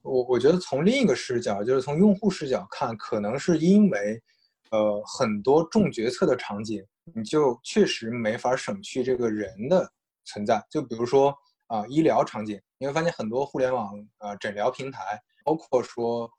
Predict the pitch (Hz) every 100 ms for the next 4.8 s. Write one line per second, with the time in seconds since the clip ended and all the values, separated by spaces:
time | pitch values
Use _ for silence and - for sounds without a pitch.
0 | _ _ 110 107 101 104 95 - 98 104
1 | 147 _ _ _ _ 104 98 104 127 -
2 | 113 _ _ _ _ _ - 104 120 117
3 | - 113 139 160 156 165 117 110 - 175
4 | 185 220 151 107 110 107 135 123